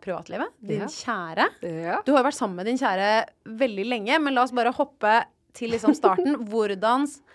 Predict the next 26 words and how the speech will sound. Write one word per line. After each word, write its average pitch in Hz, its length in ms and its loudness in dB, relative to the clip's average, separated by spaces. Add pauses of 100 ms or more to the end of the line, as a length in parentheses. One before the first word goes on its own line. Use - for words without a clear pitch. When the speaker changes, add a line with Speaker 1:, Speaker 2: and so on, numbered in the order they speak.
(140)
Speaker 1:
hvordan 214 380 -2
møtte 220 400 -6
du 208 260 -2 (400)
Ailo, 185 400 -6
og 220 80 -10
hvordan 190 380 -4 (100)
ble 190 100 -8
dere 175 200 -10
kjent? - 320 -20 (1160)
Speaker 2:
Vi 233 340 2
møttes 302 340 2
jo 214 80 -2
på 220 140 4
jobb, 320 160 0 (960)
eh, 233 160 2
kort - 180 -6
fortalt. - 320 -4
Jeg 247 280 6
jobbet 185 240 2
som 220 100 0
sportsjournalist 190 640 -4
i 226 220 -2
N 214 120 -2
R 208 80 -4
K 190 160 -4
Sporten. 240 380 2